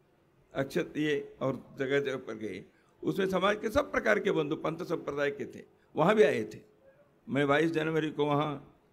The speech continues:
अयोध्या में था, केरल में ईसाई, मुसलमान, तो वो भी आते। राष्ट्रीय एकात्मता की दृष्टि से जो समाज के सब प्रकार के पंथ संप्रदाय ना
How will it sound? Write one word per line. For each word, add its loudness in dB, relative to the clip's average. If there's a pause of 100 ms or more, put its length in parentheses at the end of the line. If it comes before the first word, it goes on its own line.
(120)
अयोध्या 8
में 0
था, -12 (580)
केरल 8
में -2 (360)
ईसाई, 0
मुसलमान, -2 (1600)
तो 2
वो 0
भी -6
आते। -2
राष्ट्रीय 4
एकात्मता 0
की -4
दृष्टि -6
से 0
जो 2 (580)
समाज 2
के -2
सब -2
प्रकार -4
के -6
पंथ -6
संप्रदाय -8 (140)
ना -8